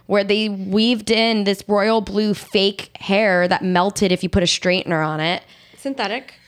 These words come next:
Speaker 1: Syn-,
Speaker 2: Synthetic.
Speaker 1: they weaved in synthetic blue hair that didn't match my blue, and I looked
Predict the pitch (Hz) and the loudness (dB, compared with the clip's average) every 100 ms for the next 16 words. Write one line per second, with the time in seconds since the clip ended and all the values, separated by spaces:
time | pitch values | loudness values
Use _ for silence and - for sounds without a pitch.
0 | - - 277 294 180 262 247 220 269 233 | -20 -8 0 2 4 2 2 0 -2 0
1 | 262 247 208 208 202 180 - - _ _ | -2 0 -2 0 0 0 -4 -20 _ _
2 | _ 185 196 226 254 247 214 220 196 214 | _ -2 0 0 0 2 2 2 2 0
3 | 202 202 202 - 190 185 180 190 175 170 | 2 0 0 0 0 0 0 0 0 0
4 | 170 175 | -2 -4